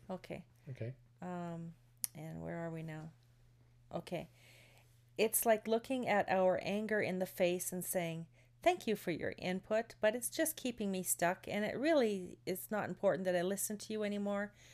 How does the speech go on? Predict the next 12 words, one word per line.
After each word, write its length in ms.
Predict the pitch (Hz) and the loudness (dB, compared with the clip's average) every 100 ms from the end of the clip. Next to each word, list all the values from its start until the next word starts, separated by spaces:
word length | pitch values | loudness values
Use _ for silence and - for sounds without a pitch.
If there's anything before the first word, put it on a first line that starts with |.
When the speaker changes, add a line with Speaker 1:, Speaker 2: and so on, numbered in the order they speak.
| - - | -10 2
Speaker 1:
'cause 180 | 262 | 4
Speaker 2:
<laughs> 20 | 247 | 6
Speaker 1:
you're 180 | 240 | 4
holding 340 | 202 185 175 175 | 6 4 4 0
me 120 | 175 | -2
back. 400 | 165 160 165 - - - - | -2 -2 -4 -10 -20 -20 -2
Thank 200 | 294 285 | 0 0
you, 140 | 262 254 | -2 -2
thank 240 | 208 190 | -2 -2
you 60 | 185 | -2
very 180 | 170 160 | -2 -2
much." 340 | - - | -8 -10